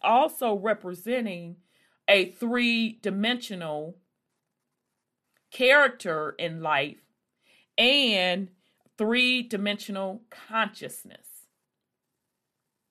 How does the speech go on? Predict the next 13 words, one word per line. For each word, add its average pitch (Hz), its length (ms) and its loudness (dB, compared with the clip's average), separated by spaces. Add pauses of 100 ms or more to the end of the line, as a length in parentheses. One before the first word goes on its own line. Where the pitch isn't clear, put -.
(260)
All 143 80 -12
right? 202 400 0 (1080)
So 233 760 4
now 247 640 2
we 226 160 -4
get 180 380 -2
to 165 560 -8 (1040)
the 175 100 0
knight. 202 720 0 (2000)
And 254 280 6
the 233 40 0
knight 226 580 2 (1300)
is 190 180 -4